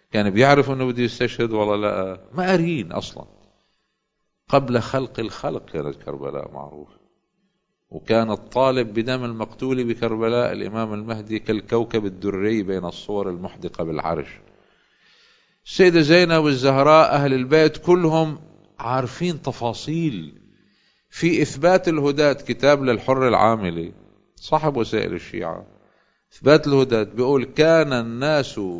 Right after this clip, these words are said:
من أصحاب علي عندما يدخل عمر بن سعد من باب مسجد الكوفة يقولون: 'جاء قاتل الحسين، جاء قاتل الحسين.'" المهم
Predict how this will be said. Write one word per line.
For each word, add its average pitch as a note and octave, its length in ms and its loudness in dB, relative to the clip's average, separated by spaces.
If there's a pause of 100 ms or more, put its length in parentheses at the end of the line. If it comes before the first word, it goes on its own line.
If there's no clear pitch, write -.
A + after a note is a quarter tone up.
(160)
من G#2 100 -12
أصحاب C3+ 540 0
علي A#2+ 680 2 (600)
عندما B2 460 2
يدخل A#2+ 560 0
عمر C3+ 380 2
بن B2 160 -4
سعد A2+ 380 0
من A2 220 -10
باب C#3+ 280 2
مسجد C#3+ 240 -2
الكوفة C#3+ 440 -4
يقولون: C3+ 460 -2
'جاء B2 300 0
قاتل B2+ 380 -6
الحسين، A2 480 -10 (1080)
جاء B2 420 0
قاتل C3+ 440 -4
الحسين.'" B2 560 -10 (2250)
المهم F#3 640 8